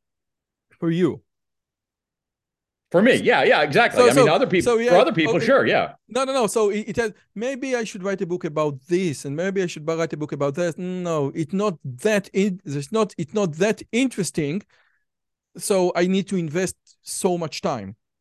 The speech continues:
Speaker 1: I need to be
Speaker 2: Abso-
Speaker 1: mesmerized. I need to be hooked by,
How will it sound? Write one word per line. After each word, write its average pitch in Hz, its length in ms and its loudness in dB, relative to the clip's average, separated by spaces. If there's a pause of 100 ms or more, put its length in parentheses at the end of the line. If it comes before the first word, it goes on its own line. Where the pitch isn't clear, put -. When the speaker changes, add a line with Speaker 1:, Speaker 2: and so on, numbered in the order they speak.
Speaker 1:
I 160 100 0
need 208 180 0
to 202 80 0
be 214 400 -2
Speaker 2:
Abso- 170 480 -2 (120)
Speaker 1:
mesmerized. 156 720 0
I 151 100 -2
need 196 200 -2
to 214 100 -2
be 190 120 2
hooked 202 500 2 (380)
by, 170 340 0